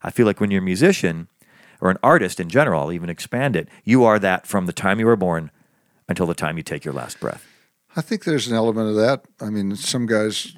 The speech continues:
Speaker 2: obviously come out of the box a lot better than others at it, but for
Speaker 1: Yeah.
Speaker 2: me, it took me, uh,
Speaker 1: Yeah.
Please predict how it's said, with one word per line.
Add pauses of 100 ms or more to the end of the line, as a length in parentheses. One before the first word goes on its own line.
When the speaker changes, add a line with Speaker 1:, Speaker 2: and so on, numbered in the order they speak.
(260)
Speaker 2:
obviously
come
out
of
the
box
a
lot
better
than
others
at
it,
but
for
Speaker 1:
Yeah.
Speaker 2:
me,
it
took
me, (220)
uh,
Speaker 1:
Yeah.